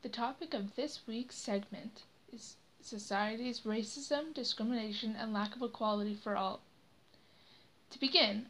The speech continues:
I came across a poem called Indian Education, written by Sherman Alexie.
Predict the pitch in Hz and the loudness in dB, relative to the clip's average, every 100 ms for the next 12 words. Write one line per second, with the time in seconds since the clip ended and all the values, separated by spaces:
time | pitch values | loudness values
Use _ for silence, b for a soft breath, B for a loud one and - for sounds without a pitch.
0 | - - 233 294 359 - 277 285 277 - | -6 -4 0 0 -2 4 4 4 -2 -4
1 | 226 202 220 - 208 208 247 254 285 285 | -2 -2 -2 -2 -2 -2 -4 -2 0 -2
2 | 240 233 - 208 202 208 202 208 B B | -2 -4 -2 2 2 0 -6 -8 B B
3 | B - 254 294 285 233 226 226 - 214 | B -2 -2 0 2 4 4 2 2 4
4 | 214 220 214 196 - - 214 | 2 2 -2 -2 -6 -12 -12